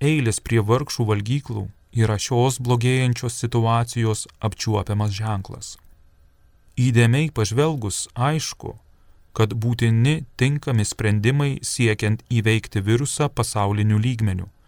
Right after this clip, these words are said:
neproteguojant dalinių interesų. Ypač neatidėliotina duoti konkrečius atsakymus tiems, kurie kenčia dėl nedarbo, dramatiškai paliečiančio daugelį šeimų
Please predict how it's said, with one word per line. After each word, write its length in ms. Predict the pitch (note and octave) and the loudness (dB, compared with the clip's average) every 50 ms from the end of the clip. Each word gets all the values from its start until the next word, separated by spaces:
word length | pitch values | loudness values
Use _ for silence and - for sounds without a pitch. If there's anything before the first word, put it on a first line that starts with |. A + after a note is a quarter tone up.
| - _ - _ - - | -20 _ -20 _ -6 0
neproteguojant 1040 | D3 D#3+ D#3+ - D3 C3+ C3 - C3 B2 A2+ A2+ A#2+ B2 A#2 G2+ F#2+ F#2+ F#2 - - - | 2 2 2 2 2 -2 0 0 -2 -2 0 2 2 2 2 2 2 -2 -4 -4 -6 -4
dalinių 540 | A#2+ G#2+ A#2 A2+ A2+ A#2+ A2+ G2+ G2 F#2+ - - | 0 2 4 4 4 4 2 2 2 0 0 0
interesų. 640 | A#2 G#2+ G2 - G#2 G2 F#2+ F2+ - - - - - _ _ _ _ _ _ - _ - _ - _ _ _ _ _ _ _ _ _ _ _ _ - - | 0 0 2 0 -2 -2 -2 -4 -6 -10 -12 -14 -20 _ _ _ _ _ _ -20 _ -20 _ -20 _ _ _ _ _ _ _ _ _ _ _ _ -4 0
Ypač 420 | E3 E3+ - - - - - - - | 0 0 2 0 -2 -2 -2 -6 -2
neatidėliotina 1000 | - C3+ C3+ C#3+ B2 - - B2+ A#2 A#2+ A#2 A#2+ C#3 D3 D#3 - C#3+ B2+ B2 A#2 | 0 2 2 2 2 0 0 2 4 4 6 6 6 4 4 2 0 0 2 2
duoti 380 | A2 G#2+ A2+ B2 C3+ - - A#2+ | 0 0 0 0 -2 0 -2 -2
konkrečius 720 | - A#2 G#2+ G#2+ - - G#2 - - - E3 - - B2+ | 0 0 0 0 0 0 -2 -2 0 -2 -2 -2 0 -4
atsakymus 680 | A#2 - - B2+ B2 A2+ - - A2+ G#2+ G#2+ - - - - | -4 -2 0 0 0 0 0 0 0 0 0 0 -2 -6 -2
tiems, 400 | C3 C3+ C#3+ D#3 D#3 - - - _ - - | -2 0 0 0 -2 -4 -6 -12 _ -18 -4
kurie 280 | - A#2+ A#2+ A#2+ A2+ | 2 4 4 4 4
kenčia 420 | A2 - B2 B2 C3 C3+ - - B2+ | 2 2 0 0 2 2 0 -2 0
dėl 160 | A#2+ A#2+ A#2 | 2 4 4
nedarbo, 600 | A#2 A2 G#2 G2+ G2+ A2 B2 C3+ C3+ C3 B2 B2 A#2+ - _ _ _ - - | 4 4 2 2 2 0 0 0 0 -2 -6 -8 -8 -10 _ _ _ -12 -4
dramatiškai 720 | A#2+ - - A2+ A2 A2+ A#2 A#2 A#2+ A#2+ - - - A2+ A2 | 0 2 4 4 6 4 4 2 0 -4 -8 -2 0 0 0
paliečiančio 800 | - A2+ A2+ A#2 A#2 A2 - - A2+ A2 A2+ - - A2+ G#2+ G#2+ - - - - - - - | 0 0 0 0 0 0 -2 -2 -2 -2 -2 0 0 -2 -2 -2 -4 -10 -20 -20 -20 -14 -6
daugelį 520 | B2 A2+ B2 C#3+ C3+ A#2+ A2 G#2 G2 G#2 G2+ | -4 0 2 4 4 4 2 0 0 0 -2
šeimų 400 | - - A#2+ A2 A2 A#2+ C3 | -2 0 2 4 4 6 4